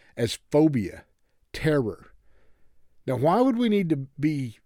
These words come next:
completely terrorized or have a phobia, a fear of such strength of the Lord? "With reverent awe and obedience" is what it says. We're to fear God. We're to be in terror of God's wrath.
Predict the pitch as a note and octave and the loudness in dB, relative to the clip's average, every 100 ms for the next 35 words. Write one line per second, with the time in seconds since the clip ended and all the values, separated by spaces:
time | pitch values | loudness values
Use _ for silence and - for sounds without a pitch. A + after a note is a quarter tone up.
0 | _ - C3 - F3+ C3+ - - F#3+ D3 | _ -10 -4 2 2 2 -4 -4 0 2
1 | A2+ G2+ G2 A2+ - B2+ A2 C#3 B2 - | 0 0 -2 -4 -4 -4 -2 0 -2 -4
2 | - G#3 F3+ B2 A2 B2+ A#2+ - G3+ F#3 | 0 2 2 2 2 0 -4 -6 -2 2
3 | C#3 B2+ - - - C3 - E3+ - - | 2 0 -4 -20 -8 -6 -2 -2 -2 -6
4 | - D#3 C#3 - B2+ A#2 B2 B2+ F#2 F#2+ | -4 -2 -4 -6 -6 -4 -2 -2 -4 -12
5 | _ _ _ _ _ _ _ _ _ - | _ _ _ _ _ _ _ _ _ -6
6 | C#3+ C#3+ A2+ A2+ D3 E3+ F3 F#3+ - - | 0 0 0 0 2 2 2 0 -2 0
7 | D3 D3 C#3+ D3 B2+ A2+ G2 A#2+ A2 F2 | 6 8 8 4 2 0 -2 -2 -4 -6
8 | - - G2 A#2 G2+ - G#2+ E2+ - - | -12 -16 -10 -6 -6 -6 -12 -12 -16 -20
9 | _ _ _ _ _ _ B2 F3+ G3+ C3+ | _ _ _ _ _ _ 6 10 10 10
10 | - - G3 G#3+ E3+ C3+ A2 D#3+ G3 D#3+ | 2 -4 0 0 2 2 2 4 4 4
11 | C3+ G#2+ - - G#3+ D#3 A2 G#2+ - A#2 | 2 0 -6 -4 0 2 2 -2 -4 -6
12 | G#2+ B2 A2+ G2 G2 G2 A2+ G2+ D2+ - | -2 0 0 -4 -10 -4 -4 -4 -10 -20
13 | - | -20